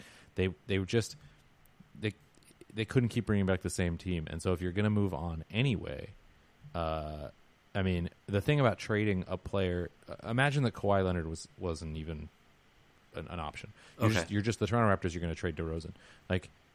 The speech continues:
Speaker 1: even just getting back equivalent value for DeRozan is un-, unusual,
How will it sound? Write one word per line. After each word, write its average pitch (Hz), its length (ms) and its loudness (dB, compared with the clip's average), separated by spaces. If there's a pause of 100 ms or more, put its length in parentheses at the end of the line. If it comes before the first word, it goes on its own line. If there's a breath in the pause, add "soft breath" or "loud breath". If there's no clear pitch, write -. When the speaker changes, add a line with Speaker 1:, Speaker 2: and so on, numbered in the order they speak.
(120)
Speaker 1:
even 151 260 4
just 131 160 2
getting 104 240 2
back 90 240 4 (240)
equivalent 101 460 2
value 87 280 2
for 90 160 -4
DeRozan 85 560 2 (600)
is 82 440 -2 (600)
un-, 87 320 0 (180)
unusual, 104 680 4